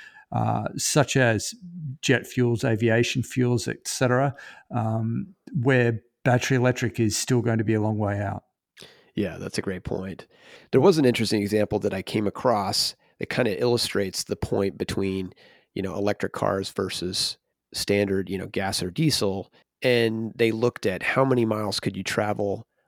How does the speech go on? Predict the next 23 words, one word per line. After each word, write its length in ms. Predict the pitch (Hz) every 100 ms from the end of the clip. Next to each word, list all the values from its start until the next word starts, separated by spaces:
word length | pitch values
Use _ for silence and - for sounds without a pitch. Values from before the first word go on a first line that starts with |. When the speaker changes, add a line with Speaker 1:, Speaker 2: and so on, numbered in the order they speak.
| _
Speaker 2:
on 180 | 110 107
basically 480 | 107 101 - 101 95
an 100 | 87
acre 440 | 117 113 - 107 98
of 520 | 95 87 87 - - _ _ _ -
switchgrass, 920 | - - 110 - - 67 76 - -
switchgrass 640 | - 113 - 113 104 -
being 380 | 107 104 101 95 _ _ _ -
another 320 | 110 107 104
one 280 | 104 107 95
of 140 | 90
the 400 | 104 92 92 - _ _ -
potential 420 | - - 104 -
feedstocks 800 | 92 - 165 120 - 98 90 -
for 160 | - -
creating 380 | - 107 90 82
ethanol. 520 | 76 - 60 64 - _ _ - - _ _ _ -
And 140 | 127
they 80 | 127
looked 260 | 131 151 143
at 340 | 110 101 - _ -
a 380 | 104 95 92 - -
kinda 220 | -